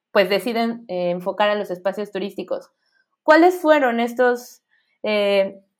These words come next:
estos polos turísticos y por qué, por qué razón ocupar estos ejemplos?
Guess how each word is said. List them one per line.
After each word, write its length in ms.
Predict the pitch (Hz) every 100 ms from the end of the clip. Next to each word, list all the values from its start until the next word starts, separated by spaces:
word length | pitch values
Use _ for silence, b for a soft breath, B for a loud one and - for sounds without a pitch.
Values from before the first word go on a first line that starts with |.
| _
estos 320 | 240 262 285 285
polos 400 | 269 262 269 262
turísticos 720 | 220 247 277 - 226 185 180
y 60 |
por 280 | 180 208 208
qué, 260 | - 233 233
por 140 | 240 233
qué 100 | 247
razón 540 | 254 254 247 240 240 -
ocupar 440 | 240 202 214 208
estos 260 | 220 220 220
ejemplos? 720 | - 208 202 196 - - _